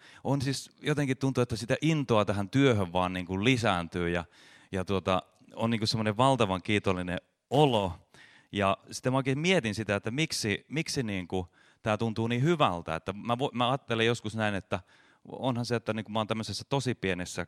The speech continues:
kylässä. Anteeksi, kun mä nyt vähän Soinia tällä tavalla, ö, arvostelen, mutta tä-, täällä ei kauheasti näitä asukkaita oo. Ja vois ajatella, että no, miksi, miksi mä, miksi mä oon täällä, mut mä koen, että Pyhä Henki minussa jotenkin vaikuttaa tosi syvästi.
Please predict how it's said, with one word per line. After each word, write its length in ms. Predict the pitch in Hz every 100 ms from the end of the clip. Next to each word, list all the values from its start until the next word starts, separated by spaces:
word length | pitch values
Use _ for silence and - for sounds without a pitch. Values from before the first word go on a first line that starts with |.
| _
kylässä. 480 | 123 139 127 - 101
Anteeksi, 300 | 104 101 -
kun 100 | 95
mä 80 | 92
nyt 140 | 92
vähän 160 | 95 92
Soinia 420 | 113 107 95 87
tällä 240 | 98 95
tavalla, 320 | 87 90 87 90 - - - - - - _
ö, 220 | 92 90 87 - -
arvostelen, 600 | 107 127 120 107 107 98
mutta 260 | 92 92 92
tä-, 180 | 95 98 -
täällä 280 | 107 104 - -
ei 220 | 104 113 -
kauheasti 420 | 143 151 120 -
näitä 180 | 107 107
asukkaita 540 | 123 113 - 98 95 -
oo. 280 | 117 101 90 - - -
Ja 80 | 104
vois 180 | 113 127
ajatella, 320 | 135 117 104
että 160 | 98 104
no, 220 | 107 -
miksi, 320 | 95 123 - 104
miksi 240 | 120 110
mä, 160 | 107 -
miksi 280 | 117 - 113
mä 100 | 101
oon 120 | 95
täällä, 280 | 117 110 92
mut 180 | 95
mä 140 | 120 139
koen, 280 | 156 160 127
että 160 | 117
Pyhä 240 | 113 151 127
Henki 340 | 120 123 110
minussa 440 | 123 117 98 98
jotenkin 340 | 104 107 101 95
vaikuttaa 540 | 113 104 95 - 95
tosi 300 | 120 110 104
syvästi. 640 | 101 113 95 82 - 82